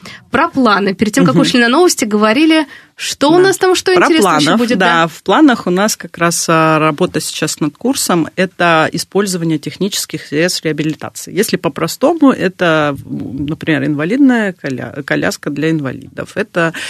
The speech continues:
Speaker 2: всякие различные приспособления технические, вот. И, а, на самом деле, оказывается, возникают сложности и у родственников, потому что даже иногда непонятно, с какой стороны подойти-то к этому средству реабилитации.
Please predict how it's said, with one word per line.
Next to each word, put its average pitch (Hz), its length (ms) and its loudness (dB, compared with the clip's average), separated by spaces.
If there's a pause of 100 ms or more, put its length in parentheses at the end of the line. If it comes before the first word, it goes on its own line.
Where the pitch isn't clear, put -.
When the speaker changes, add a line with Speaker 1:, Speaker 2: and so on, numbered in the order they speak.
(180)
Speaker 2:
всякие 180 300 -2
различные 165 600 -2
приспособления 151 1040 -4
технические, - 840 -2
вот. 151 300 -4 (400)
И, 170 320 0 (100)
а, 151 220 0
на 160 140 0
самом 170 320 0
деле, 220 500 2
оказывается, 170 960 -2 (200)
возникают 170 580 -2
сложности 147 800 -2 (120)
и 170 60 -4
у 160 100 4
родственников, 196 460 0
потому 180 140 -2
что 156 200 -2
даже 170 280 -2
иногда 147 280 0
непонятно, 170 580 0
с - 80 -14
какой - 240 -8
стороны 156 360 -4
подойти-то 165 560 -4
к - 80 -14
этому 135 300 -12
средству 147 400 -6
реабилитации. 143 760 -6